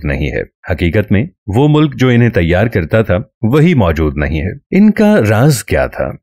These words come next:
हर शायद सबसे अहम बात, हम सब आज इन नाकाबिले शिकस्त ग्लासों से क्यों नहीं पी रहे? ज़ोपा फेस्ट को समझने के लिए हमें पहले ये समझना होगा कि ये आया कहाँ से।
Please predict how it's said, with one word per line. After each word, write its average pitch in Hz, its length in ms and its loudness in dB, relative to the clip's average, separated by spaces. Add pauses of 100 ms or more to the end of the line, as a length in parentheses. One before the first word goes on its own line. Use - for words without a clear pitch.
(160)
हर 90 200 0
शायद 101 360 0
सबसे - 340 0
अहम 123 220 4
बात, 107 260 0 (260)
हम 175 120 2
सब 202 340 0
आज 143 220 2
इन 170 80 4
नाकाबिले 107 560 2
शिकस्त - 480 -2
ग्लासों 98 420 0
से 110 400 0 (100)
क्यों 196 180 2
नहीं 190 200 4
पी 82 180 0
रहे? - 220 -2 (300)
ज़ोपा 175 240 2
फेस्ट 190 300 0
को 190 140 0
समझने 104 480 2
के 143 100 0
लिए 143 300 4
हमें 117 300 2
पहले 113 320 2
ये 101 240 2
समझना 82 460 -2
होगा 76 360 -2 (160)
कि 196 80 2
ये 185 320 4
आया 98 240 2
कहाँ 80 300 -2
से। - 220 -8